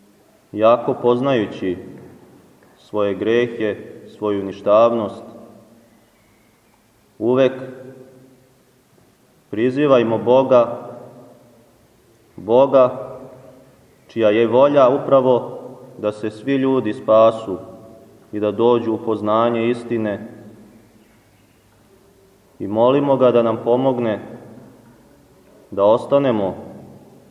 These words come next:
na putu, da ponesemo svoj krst koji uzesmo svetim krštenjem, da sva stradanja podnesemo,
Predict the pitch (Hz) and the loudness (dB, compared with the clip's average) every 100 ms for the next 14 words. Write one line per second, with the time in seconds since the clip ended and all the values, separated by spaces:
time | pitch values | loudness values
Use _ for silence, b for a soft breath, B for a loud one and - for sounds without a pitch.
0 | - 101 98 107 117 120 120 104 - - | -12 -10 -8 -4 -2 -2 -4 -6 -8 -18
1 | - - - - _ _ _ _ _ _ | -20 -20 -20 -20 _ _ _ _ _ _
2 | _ _ _ _ _ _ _ _ _ _ | _ _ _ _ _ _ _ _ _ _
3 | _ _ _ _ _ _ _ _ _ _ | _ _ _ _ _ _ _ _ _ _
4 | - 117 139 139 147 147 151 147 143 151 | -2 0 2 4 2 2 0 -2 0 0
5 | 151 165 156 156 - - - - - - | 2 2 2 0 -10 -14 -16 -18 -20 -20
6 | - - _ _ _ _ _ - 113 110 | -20 -20 _ _ _ _ _ -4 -2 0
7 | 123 127 123 - 107 95 - - 110 110 | 0 0 -4 -4 -6 -6 -10 -8 -2 -2
8 | 107 98 92 - 107 113 127 120 95 - | -4 -10 -12 -8 -2 0 2 -2 -4 -10
9 | - - - - - - _ _ _ _ | -18 -20 -20 -20 -20 -20 _ _ _ _
10 | _ _ _ _ _ _ 95 95 - 117 | _ _ _ _ _ _ -8 -6 0 0
11 | 117 113 117 120 127 120 107 104 - - | 2 2 4 4 2 0 -2 -4 -12 -18
12 | - - - _ 101 95 104 113 - 120 | -20 -20 -20 _ -8 -4 -4 -4 -4 -2
13 | 110 | -2